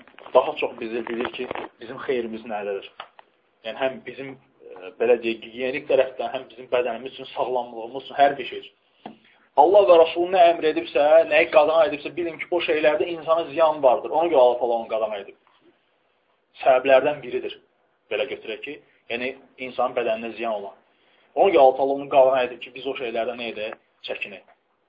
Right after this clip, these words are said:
Və kimsə girir, axtarır, "A, yox, yüz qram içmək olar." Mənə həkim deyib ki, bədənimi, yəni, dezinfeksiya eləmək üçün, ya mikrobları öldürmək üçün. Subhanallah, həkim çox biliyorsa, Allah Allah.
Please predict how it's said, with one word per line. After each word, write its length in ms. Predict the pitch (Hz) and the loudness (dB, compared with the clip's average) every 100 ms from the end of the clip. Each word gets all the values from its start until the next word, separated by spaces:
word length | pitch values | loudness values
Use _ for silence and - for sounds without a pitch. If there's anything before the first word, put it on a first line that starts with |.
| _ _ - | _ _ -4
Və 100 | 123 | -2
kimsə 320 | - 196 175 151 151 | -2 -2 -2 -2 -4
girir, 240 | 160 160 | -6 -2
axtarır, 460 | 147 - 131 135 - | -4 -2 -2 0 0
"A, 80 | 147 | 0
yox, 240 | 165 170 | 0 -4
yüz 300 | 156 185 170 | -8 -14 -10
qram 220 | 147 151 147 | -2 -2 -2
içmək 280 | - 156 139 | -12 -8 -2
olar." 240 | 127 131 | 0 0
Mənə 200 | 131 139 | -2 -6
həkim 300 | 131 - 131 | -10 -12 -14
deyib 200 | 120 120 | -14 -10
ki, 260 | - 127 127 _ _ - | -6 -6 -8 _ _ 4
bədənimi, 440 | 135 127 131 135 123 107 | 6 4 -2 -8 -8 -4
yəni, 240 | 120 120 | -6 -6
dezinfeksiya 540 | 120 131 131 135 - 117 | -14 -14 -8 -8 -6 -6
eləmək 220 | 113 113 | -6 -8
üçün, 120 | 120 | -6
ya 120 | 117 117 | -4 -4
mikrobları 440 | - 127 117 120 | -4 -6 -4 -4
öldürmək 420 | 120 117 113 113 | -4 -6 -10 -12
üçün. 260 | - 107 107 _ _ _ | -12 -18 -18 _ _ _
Subhanallah, 560 | - - 156 127 110 98 | -16 -8 -4 -4 -4 -10
həkim 300 | - - 156 | -8 -10 -8
çox 140 | 127 - | -14 -12
biliyorsa, 240 | 117 131 110 | -10 -8 -6
Allah 220 | 123 120 | -4 -4
Allah. 260 | 120 123 | -4 -6